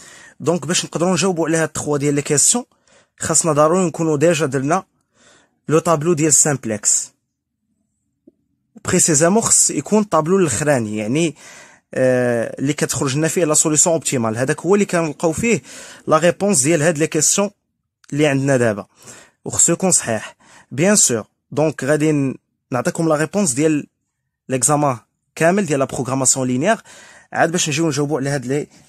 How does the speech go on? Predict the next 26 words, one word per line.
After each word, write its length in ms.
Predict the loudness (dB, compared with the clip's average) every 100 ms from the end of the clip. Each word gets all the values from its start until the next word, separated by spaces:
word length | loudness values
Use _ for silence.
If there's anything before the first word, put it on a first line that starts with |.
| -8
كيسيون. 360 | -2 0 -2 -6 _ _ _
دونك، 380 | -6 -6 -6 -16 _ _ _ -12
بالنسبة 420 | -6 -4 -2 -2
لليكزامان، 560 | -2 -2 -2 0 0 -2 -8 -20 -20 _ _ _ _ _ _ _ _ -20 -12 -4
هادي 260 | 0 2
هي 40 | 2
لا 80 | 2
فورميلاسيون 640 | 2 2 4 4 4 2
ديالو. 340 | 2 2 0 -8 _ _ -6
دونك، 240 | -4 0
عندنا 200 | 2 2
تخوا 260 | 0 2 4
ديال 200 | 4 4
لي 80 | 4
ماتيير، 560 | 2 2 0 0 -2
ام 100 | 0
ان، 240 | 0 0 0
ام 100 | 0
دو، 120 | 0
ام 160 | 0
تخوا، 300 | -4 0 2 2 _ -20 -20 -12 -2
وغادي 220 | 0 2
نصاوبوا 340 | 2 2 0
جوج 240 | 0 -2 0
ديال 160 | 0
لي 300 | 0 0 -2